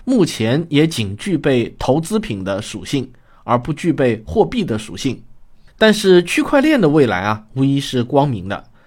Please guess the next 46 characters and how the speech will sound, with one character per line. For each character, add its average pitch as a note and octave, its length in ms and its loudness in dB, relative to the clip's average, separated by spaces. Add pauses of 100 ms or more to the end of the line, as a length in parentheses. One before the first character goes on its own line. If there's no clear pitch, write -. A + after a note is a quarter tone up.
(160)
这 F3+ 120 2
是 E3 160 0
下 G3+ 280 0
一 D3+ 80 4
场 A2+ 240 -2
互 F#3 160 2
联 D3+ 160 2
网 C#3+ 180 0
理 G#2+ 180 -4
念 B2+ 280 -2
的 G2+ 120 -6
革 G#2+ 220 -6
新。 E3 320 -4 (400)
区 - 180 -4
块 C4 140 2
链 A#3+ 160 4
技 A3 160 0
术 - 160 -6
啊， F2 160 -4
还 C#3 140 -2
可 F#3+ 160 4
以 C#3 80 4
应 G#3+ 160 0
用 E3+ 180 0
到 C3+ 140 2
哪 A#2+ 240 -2
些 G#3 200 2
我 D3 140 4
们 B2 160 -4
日 D#3 100 0
常 A#2 220 -6
生 E3 180 -2
活 A#2 140 -4
的 A2+ 140 -2
场 A#2+ 180 -8
景 B2+ 180 -8
呢？ G#2 200 -6 (340)
我 A2 100 -4
们 A#2 240 -2
不 - 160 -4
妨 A#2 240 -4
来 A2 220 -4
畅 C#3 240 -6
想 - 220 -12
一 F#2+ 40 -12
下。 F#2+ 280 -10